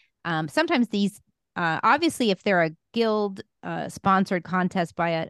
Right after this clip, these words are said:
a W G A s-, signatory, that's a clear no-go. If it's a d-, the Warner Brothers or somebody who's, but some of these contests are not. Some of them are individuals or they're, um, or they're, you know, nonprofits.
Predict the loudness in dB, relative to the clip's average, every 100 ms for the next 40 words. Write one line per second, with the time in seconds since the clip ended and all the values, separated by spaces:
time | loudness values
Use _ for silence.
0 | -8 -4 -2 -2 -4 -6 -6 -10 -16 -2
1 | 2 2 2 -2 -2 -4 -2 -2 -2 -8
2 | -4 -2 0 0 0 2 2 2 -2 -8
3 | -6 -8 -8 -8 -8 -6 -6 -4 -2 0
4 | 0 -2 -4 -4 -10 -12 -14 -18 -20 _
5 | 0 2 2 2 -4 -12 -6 -2 2 2
6 | 0 0 0 0 -2 0 0 0 0 -4
7 | -4 -4 -4 -4 -4 -4 -2 0 0 -2
8 | -4 _ _ _ -6 -4 -2 -2 0 0
9 | 2 0 -4 -4 -4 0 -2 0 0 -2
10 | -4 -4 -2 -4 -4 -6 -10 _ _ _
11 | _ -10 -10 -8 -6 -6 -8 -10 -12 -12
12 | -8 -6 -4 0 0 0 0 -4 -6 -20